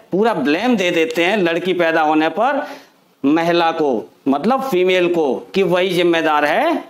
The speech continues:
लड़की पैदा करने के लिए, मगर ऐसा नहीं है, ये पूरा का पूरा मेल जिम्मेदार होता है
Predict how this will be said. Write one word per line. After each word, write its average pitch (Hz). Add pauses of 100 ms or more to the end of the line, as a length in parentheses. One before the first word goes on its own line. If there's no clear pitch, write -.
लड़की 135
पैदा 131
करने 127
के 120
लिए, 113 (200)
मगर 135
ऐसा 147
नहीं 143
है, 113 (360)
ये 139
पूरा 180
का 165
पूरा 160
मेल 143
जिम्मेदार 131
होता 117
है 98